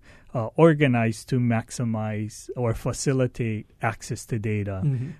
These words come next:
Speaker 1: Uh, so certainly that's one of the things that, uh, Todd has really been focused on, just in terms of,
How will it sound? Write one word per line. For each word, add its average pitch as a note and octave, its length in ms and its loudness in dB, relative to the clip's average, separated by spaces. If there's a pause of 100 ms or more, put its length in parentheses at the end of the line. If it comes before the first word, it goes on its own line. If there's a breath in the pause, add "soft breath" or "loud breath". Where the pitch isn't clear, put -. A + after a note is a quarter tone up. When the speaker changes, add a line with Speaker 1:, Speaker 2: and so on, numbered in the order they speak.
(100)
Speaker 1:
Uh, A#2 160 -2
so C3+ 180 -2
certainly D#3 680 0
that's B2+ 400 -2
one B2+ 200 0
of B2 100 0
the A#2 60 -2
things A#2+ 340 -2
that, A2 180 -4 (120)
uh, A#2 240 -4
Todd A#2 280 0
has A#2 200 -4
really B2 280 0
been A2+ 220 -2
focused C3+ 520 -4
on, A#2 260 0
just B2 260 -4
in B2 140 0
terms C3 380 -2
of, A2 240 -4